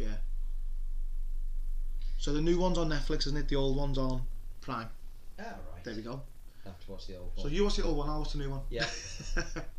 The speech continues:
Speaker 2: Uh, compare.
Speaker 1: Yeah, compare and contrast.
Speaker 2: There was
Speaker 1: Like it.
Speaker 2: something, I know if Lee was here, he'd bring up another film. And I'm trying to think, it's more of a revenge film. But I'd say about half of it is in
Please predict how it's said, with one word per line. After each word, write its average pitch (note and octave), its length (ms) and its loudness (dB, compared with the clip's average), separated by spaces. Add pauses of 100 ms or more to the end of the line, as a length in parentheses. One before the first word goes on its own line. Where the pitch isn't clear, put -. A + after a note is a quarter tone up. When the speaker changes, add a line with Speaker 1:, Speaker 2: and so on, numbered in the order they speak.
(420)
Speaker 2:
Uh, - 20 -6 (260)
compare. D3+ 440 -6 (400)
Speaker 1:
Yeah, G3+ 200 -10
compare C3 300 -6
and F3+ 120 -2
contrast. - 580 -4
Speaker 2:
There B2 80 -4
was A#2+ 120 -4
Speaker 1:
Like - 60 -6
it. B2 100 -8
Speaker 2:
something, D3 560 -6 (960)
I B2 100 -6
know D#3+ 240 -2
if C#3+ 160 -4
Lee C#3 180 -4
was B2+ 180 -6
here, A2+ 320 -6 (180)
he'd G#2+ 220 -8
bring G#2 240 -6
up F#2+ 100 -10 (160)
another F#2+ 240 -10 (100)
film. F#2 280 -8 (1080)
And F#2+ 180 -8
I'm G2+ 140 -10
trying A2+ 260 -10
to A2+ 80 -8
think, A2+ 240 -10
it's - 160 -12
more A2 200 -8
of G#2+ 160 -10
a G#2+ 40 -8
revenge G2 640 -4
film. G#2 280 -6 (800)
But - 160 -6
I'd G#2 80 -6
say G#2+ 140 -4
about G2 240 -2
half F#2 300 0
of F#2 100 -2
it F#2+ 160 2
is F#2+ 160 2
in G2 140 4